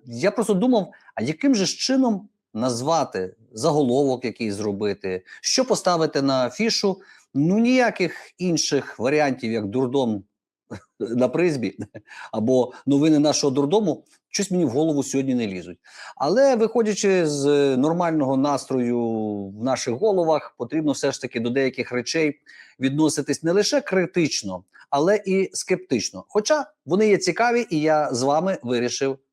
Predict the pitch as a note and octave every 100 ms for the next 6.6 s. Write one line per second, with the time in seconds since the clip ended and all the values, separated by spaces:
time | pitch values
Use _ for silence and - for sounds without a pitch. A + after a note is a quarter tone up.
0 | _ C3+ A2+ F#2 - - F2 D#3+ A3 C4
1 | C4 _ _ _ A#3 F#3+ D#3 D3+ - C#3+
2 | C3+ B2+ A#2+ C#3+ A#3 A#3+ A#3 F#3+ _ _
3 | _ _ F3+ F#3 D#3+ D3+ C3 G#2+ _ _
4 | _ - E3+ F#2+ - - - _ _ _
5 | _ _ - - _ _ _ _ _ -
6 | - - _ F3 A2+